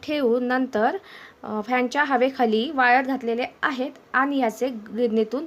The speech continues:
पीठ दळून आणले आहे. तर इथे एक वाटी मी तांदळाचे पीठ घेतलेले आहेत. आता एक भांडे घेते, त्यामध्ये हे तांदळाचे पीठ आपण काढून घेऊया. उकड काढण्याची पिठाची अगदी परफेक्ट पद्धत मी तुमच्यासोबत शेअर करत आहे, त्यामुळे व्हिडिओ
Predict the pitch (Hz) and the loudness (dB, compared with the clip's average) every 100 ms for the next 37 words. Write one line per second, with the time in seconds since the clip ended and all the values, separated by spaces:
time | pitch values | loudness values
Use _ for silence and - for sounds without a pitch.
0 | - 302 254 247 220 208 196 190 - - | -8 -8 -2 0 0 -2 -2 -6 -4 -4
1 | 226 180 - 208 226 233 233 233 226 233 | -4 -6 -10 -6 -4 -2 -2 -2 -4 -2
2 | 233 233 226 220 214 226 233 220 214 214 | -4 -2 -2 -2 -4 -4 -4 -4 -4 -4
3 | 214 220 - - 247 262 - - - - | -6 -6 -2 -2 0 -6 -10 -20 -20 -8
4 | 247 269 285 254 226 233 240 294 269 233 | -2 0 -2 -4 -4 -4 -4 -4 -4 -2
5 | 277 - 254 262 254 269 262 240 226 233 | -4 -2 0 0 0 -2 0 0 2 0
6 | 233 247 254 247 220 240 330 302 277 262 | -2 -6 -4 0 0 0 -2 2 2 2
7 | 226 196 185 180 254 311 330 311 277 254 | 0 -2 -2 -8 0 0 2 2 2 2
8 | 247 - 285 269 262 247 233 - 269 - | 0 -2 -6 -6 -2 -2 0 -4 -6 -2
9 | 220 226 285 330 330 269 254 - 285 - | -2 -2 -2 -2 0 0 0 0 -2 0
10 | 247 214 269 269 294 262 240 240 220 240 | -2 0 -2 -4 -4 -2 -2 -4 -4 -4
11 | - - 302 233 - 202 185 190 208 262 | -6 -4 -2 -2 -2 -4 -6 -6 -8 -4
12 | 269 277 277 269 262 | -2 -2 -2 -2 -2